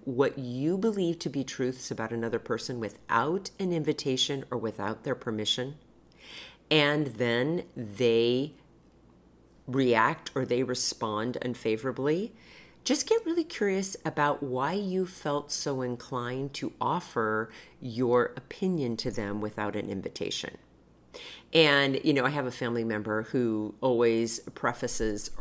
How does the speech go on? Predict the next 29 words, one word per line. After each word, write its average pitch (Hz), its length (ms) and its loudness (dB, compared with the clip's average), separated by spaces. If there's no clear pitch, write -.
her 139 180 2
opinions 120 680 0
with, 101 320 -4
"Well, 135 380 -2
if - 180 -6
you 92 120 -2
want 110 300 2
to 165 60 4
know 139 200 4
the - 120 0
truth." 170 600 0
And 143 460 8
for 156 180 0
many, 139 320 4
many 131 200 6
years, 233 280 2
that - 140 0
was - 140 -4
very 123 180 4
hurtful 196 520 0
until 147 300 -2
I 147 60 -2
reminded 139 560 -4
myself, - 460 -8
"Okay, 123 200 -4
that 156 300 -2
wasn't 151 760 -2
the 127 80 -2
truth. - 420 -4